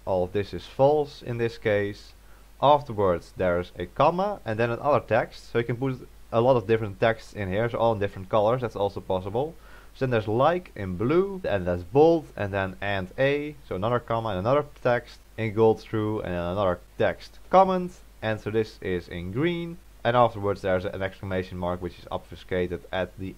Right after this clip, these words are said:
end over here as well. It has all the different things set to true. So this looks like nothing. Yeah, no, it doesn't show up. So you can't only show a subtitle, you will need to show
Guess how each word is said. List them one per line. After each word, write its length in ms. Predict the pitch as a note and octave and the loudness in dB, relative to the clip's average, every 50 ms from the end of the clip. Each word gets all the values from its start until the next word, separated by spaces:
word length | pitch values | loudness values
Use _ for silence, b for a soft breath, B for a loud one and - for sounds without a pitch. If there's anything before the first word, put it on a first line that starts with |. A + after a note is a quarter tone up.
| - - | -10 -6
end 280 | G2+ G2+ G2+ G2 F#2+ | -4 -4 -4 -2 -2
over 200 | G2 F#2+ F#2 F#2 | -2 -2 -2 -4
here 200 | F#2 F#2+ F#2+ F#2 | -4 -4 -2 -2
as 100 | F#2 F2+ | -4 -4
well. 240 | G2+ A#2+ B2+ C3 B2 | -2 0 0 0 2
It 60 | G#2+ | 2
has 200 | G#2 F#2+ F#2+ F#2+ - | 0 0 -2 -2 -2
all 180 | - A2+ A#2 A2 | -2 0 0 0
the 80 | F#2+ | 0
different 300 | F#2 G2 G2 G2 G2 F#2 | -2 -4 -4 -4 -6 -6
things 240 | - G#2 G2 F#2 F#2 | -6 -6 -6 -6 -6
set 180 | - G2 F2+ - | -4 -4 -4 -4
to 60 | F#2 | -8
true. 500 | - - - C#3 A#2+ G#2+ B2 D3+ F#3 F#3 - - - | -10 -4 0 0 2 2 0 -2 -4 -10 -14 -16 -4
So 420 | - D3+ D3+ D#3+ E3+ F3 E3 A#2 | 2 4 6 6 8 6 6 4
this 200 | A2 D3 D3+ C3 | 4 2 2 4
looks 260 | D#3+ F#3 F#3+ F#3+ - | 4 4 2 4 2
like 800 | F3+ F3+ F#3+ G3 G3+ G#3 G#3+ G#3+ G#3 G#3+ G#3 - - - - - - - | 4 4 6 6 4 4 4 6 4 4 2 -2 -14 -20 -20 -20 -20 -12
nothing. 480 | - A2+ A2 G2 - F#2+ E2+ E2 D#2 D#2 E2+ - - - - - | -6 -4 -4 -2 -2 -4 -6 -6 -6 -10 -14 -18 -18 -20 -14 -4
Yeah, 320 | - A2 A2 G#2 F#2+ E2+ D#2+ - - - | 2 4 4 6 4 4 0 -4 -14 -10
no, 300 | - A#2 B2+ A#2+ G2 F#2 | -2 0 4 4 4 4
it 140 | - G2 F#2+ | 2 2 2
doesn't 280 | B2 B2+ B2+ A#2+ A2 - | 4 2 2 0 -6 -2
show 220 | - C3+ C3+ C3 | 2 6 6 6
up. 220 | G#2+ D#2+ - - - - | 6 4 2 -2 -12 -10
So 140 | - - C#3 | -2 2 4
you 80 | C#3 C#3 | 4 4
can't 380 | C3+ - D#3 D#3+ F3+ F#3+ F3+ - - - - - - | 4 4 4 4 4 2 -4 -8 -14 -20 -8 0 4
only 400 | C#3+ E3+ F#3 F#3 E3+ D#3 C3 A2 | 6 6 6 4 4 0 -2 -2
show 340 | - - C#3+ C3+ B2+ B2 | -2 2 4 4 4 4
a 100 | - G#2 | 2 -2
subtitle, 600 | F#2+ - B2 B2 B2+ - D3 D3 D#3 D3+ E3 D#3+ | -2 0 0 0 2 4 2 2 2 2 -2 -2
you 80 | D3+ B2 | -2 -2
will 80 | A#2 A#2 | -2 -2
need 180 | A#2 C3+ C#3+ | -2 -2 -4
to 80 | C#3 A#2+ | -4 -6
show 320 | - - B2+ A#2 A2+ - | -2 0 2 2 2 0